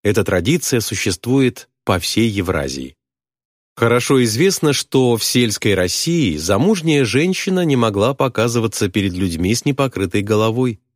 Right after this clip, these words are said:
а простоволоситься означало потерять всякий стыд и уважение в обществе.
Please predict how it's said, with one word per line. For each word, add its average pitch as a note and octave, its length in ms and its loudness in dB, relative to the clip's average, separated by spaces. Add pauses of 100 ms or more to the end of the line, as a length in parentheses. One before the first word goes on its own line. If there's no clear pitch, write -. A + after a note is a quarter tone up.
(300)
а G#2 140 2
простоволоситься G#2+ 1160 -2 (280)
означало A#2+ 600 2
потерять C3+ 800 -2
всякий A2 460 0
стыд A#2+ 400 -2
и D3+ 80 0
уважение G#2 640 2
в A2 60 -2
обществе. - 600 -4